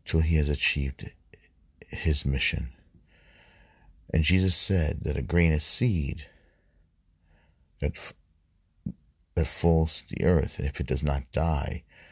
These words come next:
and produce, you know, it, you know, if it doesn't die, it remains only a grain of seed. In other words, if it doesn't get planted,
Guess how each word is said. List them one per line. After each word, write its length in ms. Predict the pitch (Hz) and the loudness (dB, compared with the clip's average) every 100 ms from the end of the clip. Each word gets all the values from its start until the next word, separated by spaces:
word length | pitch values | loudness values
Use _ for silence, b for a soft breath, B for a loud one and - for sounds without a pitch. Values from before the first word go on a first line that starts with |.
| B B B _ _ _ | B B B _ _ _
and 140 | 85 78 | -2 0
produce, 440 | 69 76 71 - - | 0 2 2 0 0
you 140 | 80 | 0
know, 260 | 71 60 - | 2 0 -4
it, 180 | - 73 | -2 -2
you 80 | - | 0
know, 60 | 73 | -2
if 140 | - | -2
it 60 | - | 0
doesn't 260 | 87 98 | 2 4
die, 460 | 101 104 76 67 67 _ _ _ b b b b | 2 2 2 0 -6 _ _ _ b b b b
it 100 | - | -4
remains 380 | 76 73 73 73 - | 0 2 2 0 0
only 300 | 85 80 78 | 2 4 2
a 120 | - | -2
grain 280 | 64 69 69 | -6 -4 -4
of 80 | 67 | 0
seed. 320 | - - 50 | 0 0 -2
In 100 | 71 | 0
other 140 | 85 | 2
words, 680 | 82 73 73 71 - - - B B B B B B | 0 0 -2 -4 -6 -8 -8 B B B B B B
if 180 | 78 71 | -2 0
it 100 | 71 | 0
doesn't 380 | 73 78 69 - _ _ _ _ _ _ _ | 2 2 0 -4 _ _ _ _ _ _ _
get 200 | - - | -8 -8
planted, 640 | - 73 76 82 127 135 | -2 2 2 2 0 -2